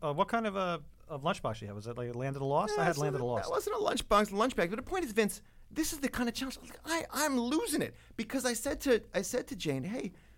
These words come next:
Speaker 2: why did I put a rubber band on that sandwich? Why didn't I just wrap it in aluminum foil?" Like, what's happening to me is the question.
Speaker 1: Wait, you're actually telling me that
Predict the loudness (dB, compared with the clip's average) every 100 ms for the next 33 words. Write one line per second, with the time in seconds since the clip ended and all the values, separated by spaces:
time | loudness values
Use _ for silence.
0 | -20 -12 -4 4 4 4 2 -2 0 0
1 | 2 2 2 2 2 0 0 -2 -2 -2
2 | -2 0 2 4 4 2 0 0 0 2
3 | 0 2 2 0 -2 -2 -2 -4 -14 -20
4 | -20 -20 -2 4 10 12 12 12 12 12
5 | 12 12 12 12 12 12 12 12 8 6
6 | 6 6 4 -2 0 0 2 0 0